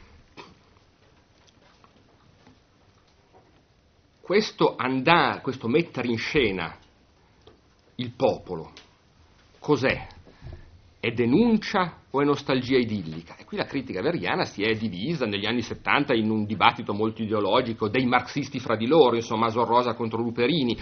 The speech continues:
eh, Asor Rosa favor-, insomma, fautore dell'idea di un, di un, eh, di un Verga predecadente che si identifica nostalgicamente nel, nel, nel, nel popolo dei pescatori, Luperini invece fautore del, del, del Verga straniante, quindi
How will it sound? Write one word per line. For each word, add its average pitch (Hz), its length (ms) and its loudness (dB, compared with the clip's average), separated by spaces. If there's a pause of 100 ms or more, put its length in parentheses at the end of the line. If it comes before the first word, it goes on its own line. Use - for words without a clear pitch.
(240)
eh, 107 300 -4
Asor 110 260 2
Rosa 127 360 6
favor-, 110 400 0
insomma, 110 300 -2
fautore 123 540 2
dell'idea 110 480 2
di 110 120 -4
un, 113 200 2 (360)
di 110 100 -8
un, 123 200 2
eh, 110 280 2
di 104 100 -4
un 110 140 0
Verga 131 640 8 (160)
predecadente 139 1080 4
che 135 320 2 (140)
si - 220 -8
identifica 147 800 2
nostalgicamente 139 1120 2
nel, 127 420 2
nel, 123 400 -2
nel, 123 360 0
nel 127 200 0
popolo 143 380 0
dei 131 80 2
pescatori, 135 520 2
Luperini 113 440 0
invece 131 320 2
fautore 120 480 0
del, 110 400 -2
del, 104 200 -2
del 101 180 -6
Verga 120 280 -2
straniante, 117 800 0
quindi 113 280 -2